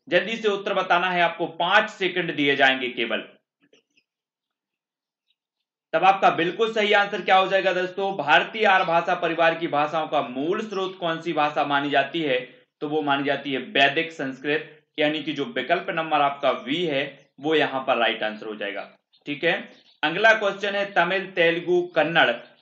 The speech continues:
और मलयालम भाषाएं किस भाषा परिवार से संबंध हैं?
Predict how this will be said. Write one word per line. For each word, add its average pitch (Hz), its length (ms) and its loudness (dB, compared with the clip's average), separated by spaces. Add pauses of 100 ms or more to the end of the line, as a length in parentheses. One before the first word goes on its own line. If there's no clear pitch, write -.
(160)
और 165 180 0
मलयालम 170 540 4
भाषाएं 156 540 0 (340)
किस 214 240 -2
भाषा 175 800 2 (220)
परिवार 160 500 4
से 170 300 -4
संबंध 143 640 -2
हैं? - 800 -2